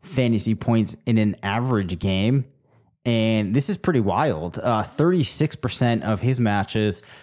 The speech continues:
went for twenty-five or more points, eighteen percent, twenty to twenty-five.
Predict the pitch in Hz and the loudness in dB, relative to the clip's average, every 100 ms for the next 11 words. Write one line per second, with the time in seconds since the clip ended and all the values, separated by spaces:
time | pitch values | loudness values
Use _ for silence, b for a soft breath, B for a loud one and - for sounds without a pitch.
0 | B - 127 123 117 - 120 120 - 117 | B -2 0 0 -4 0 2 2 2 0
1 | 110 90 95 101 110 95 - 151 147 123 | 0 0 0 2 0 0 0 2 4 0
2 | - b b b b _ - 139 - - | -6 b b b b _ -2 -2 -2 -2
3 | 143 139 127 120 123 117 107 - 117 113 | 2 2 2 0 2 0 0 -2 2 2
4 | 110 104 - 104 - 110 101 90 - 120 | 4 2 -2 -6 -2 0 0 -2 0 0
5 | 113 110 107 107 - | 2 0 0 -2 -6